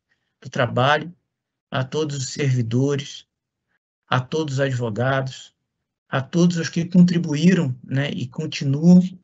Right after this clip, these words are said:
contribuindo pra Justiça do Trabalho aqui no, no Espírito Santo. Repito que eu tenho muito orgulho de pertencer à Justiça do Trabalho, tenho muito orgulho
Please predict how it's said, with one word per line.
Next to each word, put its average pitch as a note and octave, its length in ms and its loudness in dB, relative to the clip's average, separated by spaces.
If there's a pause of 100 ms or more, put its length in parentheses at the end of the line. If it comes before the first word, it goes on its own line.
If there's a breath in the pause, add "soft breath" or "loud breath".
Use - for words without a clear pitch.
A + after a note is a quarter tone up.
(160)
contribuindo D3 840 -2 (280 loud breath)
pra C#3 120 2
Justiça B2+ 320 -4
do - 40 -18
Trabalho B2+ 640 0
aqui C3 320 -4
no, B2 280 2
no B2+ 140 0
Espírito B2+ 360 -2
Santo. A2 480 -4 (640 loud breath)
Repito D3 580 2
que C3+ 80 -6
eu B2+ 80 -4
tenho B2+ 160 2
muito C3+ 280 2
orgulho C3+ 460 2
de B2+ 60 -2
pertencer B2+ 640 2
à - 20 6
Justiça A#2+ 380 -2
do A#2 40 -16
Trabalho, A#2 640 0 (1080)
tenho C#3+ 180 -2
muito F3 360 4
orgulho D3 560 -2